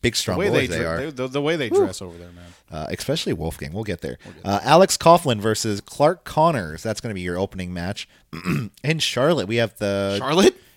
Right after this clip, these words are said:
Speaker 1: In Charlotte, North Carolina, on
Speaker 2: Oh, I thought you were
Speaker 1: February
Speaker 2: gonna say,
Speaker 1: first.
Speaker 2: "And Charlotte is also gonna be on the show." Like, what,
Speaker 1: Juice
Speaker 2: Charlotte
Speaker 1: Ro-,
Speaker 2: Flair?
Speaker 1: Juice Robinson's defending his, uh, title, the U-, I W G P
Speaker 2: <laughs>
Speaker 1: United States Championship, against Beretta, Chucky T, and Rocky Romero versus David Finlay and Tracy Williams.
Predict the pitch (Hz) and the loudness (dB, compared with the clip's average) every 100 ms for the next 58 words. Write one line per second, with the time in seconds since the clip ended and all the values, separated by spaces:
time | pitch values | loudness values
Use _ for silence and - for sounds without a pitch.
0 | _ 131 135 - 165 165 107 135 - 151 | _ -6 -2 2 2 2 0 -4 -2 0
1 | 131 127 156 120 117 107 123 127 131 123 | 2 4 2 2 -2 -2 0 2 2 2
2 | 131 117 120 185 - - 143 170 147 110 | 0 -2 -2 -4 -4 -4 0 0 0 -4
3 | - 131 123 135 113 104 110 113 139 131 | -12 -10 -8 -8 -10 -14 -14 -10 -8 -8
4 | 123 143 120 120 - - 143 160 131 131 | -8 -8 -10 -14 -6 -2 0 2 2 0
5 | 127 175 - - 139 - 117 117 120 107 | -4 -14 -10 -4 -2 2 4 4 0 -6
6 | 101 110 101 98 - 95 87 90 110 107 | -4 -2 -2 -4 -6 -4 -4 -2 -4 -2
7 | 113 98 82 80 95 101 110 101 95 113 | -2 -4 -8 -10 -6 -2 0 0 0 0
8 | 113 117 104 110 110 123 117 - 180 - | 0 -2 0 0 2 0 0 -2 -2 -2
9 | 107 92 110 107 95 107 101 - 101 92 | -4 -4 -4 -4 -4 -4 -4 -8 -4 -2
10 | 101 127 113 - 165 147 - 170 180 151 | 0 -2 -2 -2 -4 -4 -6 -6 -6 -6
11 | 147 180 117 117 113 110 101 95 95 104 | -4 -2 2 2 0 -2 -4 -2 -2 -2
12 | 107 98 98 98 107 104 95 110 104 95 | -2 -2 -4 -4 -4 -2 -4 -6 -6 -4
13 | 95 110 98 101 113 135 135 135 | -4 -6 -6 -4 -2 -2 -2 -6